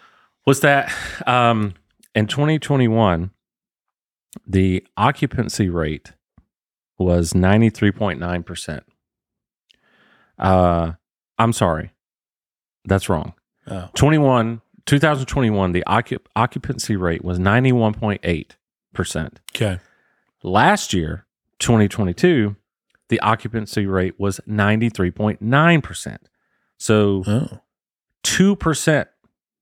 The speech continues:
Speaker 1: like, raise in the amount of stores that are occupying a mall.
Speaker 2: Yeah.
Speaker 1: That's good news.
Speaker 2: Okay.
Speaker 1: The other thing was there were,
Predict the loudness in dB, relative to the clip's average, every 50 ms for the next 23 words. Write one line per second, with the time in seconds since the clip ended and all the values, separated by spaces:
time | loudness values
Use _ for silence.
0 | _ _ _ _ _ _ _ _ _ _ _ _ _ -6 -4 -2 -2 -2 -4 -10
1 | -10 -4 2 4 4 6 6 4 4 4 2 0 -2 -4 -6 -4 -4 -4 -4 -4
2 | -4 -4 -4 -2 -4 -4 -4 -6 -8 -10 -8 -8 -6 -6 -6 -6 -8 -10 -10 -12
3 | -12 -12 -8 -6 -8 -8 -8 -10 -16 -14 -12 -10 -10 -10 -10 -10 -10 -8 -8 -8
4 | -10 -14 _ _ _ _ -6 -4 -2 -2 -2 -4 -8 _ _ _ _ _ _ _
5 | 0 2 2 2 2 0 2 2 2 2 2 0 -2 -2 -6 -12 -18 -20 _ _
6 | _ -6 -4 -4 -2 -4 -4 -6 -10 -16 _ _ _ 2 4 4 4 2 2 2
7 | 2 2 2 0 0 -2 -2 -4 -6 _ _ _ _ _ _ _ _ _ _ _
8 | _ _ _ _ _ _ _ _ _ -20 _ _ _ _ _ _ _ _ _ 0
9 | 2 2 4 4 4 4 6 4 4 2 0